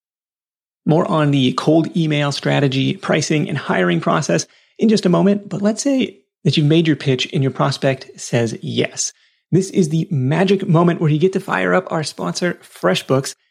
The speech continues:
and create a professional-looking branded invoice in as little as thirty seconds.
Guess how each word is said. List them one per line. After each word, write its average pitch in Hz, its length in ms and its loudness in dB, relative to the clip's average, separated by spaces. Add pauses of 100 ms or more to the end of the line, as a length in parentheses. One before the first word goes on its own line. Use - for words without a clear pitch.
(180)
and 156 120 0
create 147 360 2
a 151 60 -2
professional-looking 170 1000 0 (240)
branded 170 520 2
invoice 151 500 2
in 147 320 0
as 160 160 -8
little 269 240 -2
as - 180 -12
thirty 160 280 0
seconds. - 440 -8